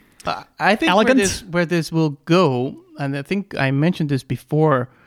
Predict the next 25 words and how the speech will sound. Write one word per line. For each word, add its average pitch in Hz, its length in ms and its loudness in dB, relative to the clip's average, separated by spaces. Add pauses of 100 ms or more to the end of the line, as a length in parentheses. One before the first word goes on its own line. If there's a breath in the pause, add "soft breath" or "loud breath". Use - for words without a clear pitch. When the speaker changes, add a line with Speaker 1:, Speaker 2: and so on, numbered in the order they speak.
(140 soft breath)
Speaker 1:
in 139 100 -4
another 139 380 0
episode 123 500 -4
where 127 440 0
we 135 120 -8
said, 127 280 -2
like, 120 440 -4
there's 127 180 -4
some 135 180 -2
implementation 135 560 -2
details 127 420 -2
to 131 80 -8
work 123 260 -4
out, 131 280 0
Speaker 2:
Yeah. 90 260 2
Speaker 1:
but - 80 -8
why 127 200 2
do 127 120 -2
Speaker 2:
<laughs> 123 60 0
Speaker 1:
implementation 170 440 2
details 139 220 -4
matter? 175 260 0
Because 151 240 -6
I 143 100 2
think 180 300 0